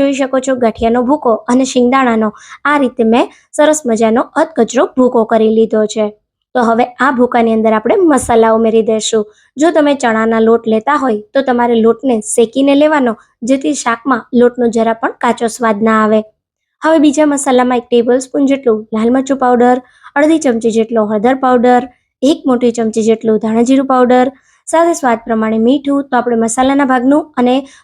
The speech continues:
થોડું ભીંડાના ભાગનું જ મીઠું ઉમેરીશું, કેમ કે આપણે શાકમાં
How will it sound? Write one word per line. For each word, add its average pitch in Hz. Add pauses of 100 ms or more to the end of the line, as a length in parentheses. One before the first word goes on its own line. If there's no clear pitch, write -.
થોડું 339
ભીંડાના 254
ભાગનું 240
જ -
મીઠું 240
ઉમેરીશું, 220
કેમ 233
કે 226
આપણે 226 (300)
શાકમાં 254